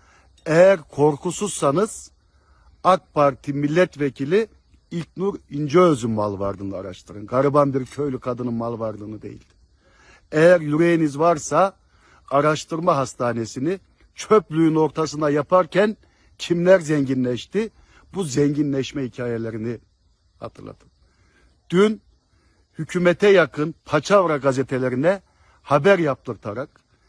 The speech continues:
teyzemizin güya mal varlığının çok fazla olduğunu iddia ederek milletin açlığını, yoksulluğunu gizleme çabasına girenler,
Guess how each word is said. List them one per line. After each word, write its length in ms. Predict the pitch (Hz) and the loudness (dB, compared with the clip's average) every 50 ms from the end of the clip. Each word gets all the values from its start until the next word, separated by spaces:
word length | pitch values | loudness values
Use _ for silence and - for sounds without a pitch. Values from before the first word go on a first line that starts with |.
| _ _ _ - | _ _ _ -4
teyzemizin 680 | - 160 170 180 160 175 180 185 185 170 170 190 185 151 | 0 2 2 2 2 2 -2 0 -2 -4 -4 -4 -4 -4
güya 300 | 143 180 180 180 180 175 | -4 0 2 4 4 4
mal 300 | 170 160 175 180 175 160 | 4 4 2 2 4 4
varlığının 480 | 170 170 170 165 170 175 175 180 175 | 2 2 2 2 0 -2 0 -2 -2
çok 320 | 165 - - - 196 160 _ | -4 -4 -4 -4 -4 -4 _
fazla 320 | - 151 160 151 139 185 | -4 -4 -4 -2 2 4
olduğunu 320 | 196 190 170 151 151 143 | 4 4 4 2 0 0
iddia 260 | 139 131 120 135 131 131 | -2 -2 -2 -2 -2 -2
ederek 460 | 123 127 135 160 196 220 - _ _ _ _ _ _ _ _ _ _ _ _ _ _ _ _ - | -2 -4 -4 -2 -2 -4 -6 _ _ _ _ _ _ _ _ _ _ _ _ _ _ _ _ -6
milletin 600 | 127 143 147 147 165 170 170 - - 196 190 139 - - | -2 0 0 2 2 0 0 -2 -2 -6 -6 -6 -4 0
açlığını, 640 | 139 151 160 - - - 170 165 165 170 190 190 | 0 0 0 -2 -6 -4 -2 -2 0 0 -2 -2
yoksulluğunu 800 | 175 151 147 147 - - - - 160 156 160 160 160 156 170 185 | 0 0 0 0 -2 -6 -10 -8 -6 -4 -2 0 0 0 0 -2
gizleme 520 | 160 131 135 147 143 135 160 165 180 180 | -4 -6 -6 -6 -4 -2 0 0 0 -2
çabasına 540 | - - - 139 131 139 131 - - 143 156 | -4 -2 -4 -2 -2 -2 -4 -4 -4 -6 -6
girenler, 520 | 147 123 123 107 110 95 90 87 85 85 | -4 -6 -6 -8 -8 -8 -10 -12 -16 -18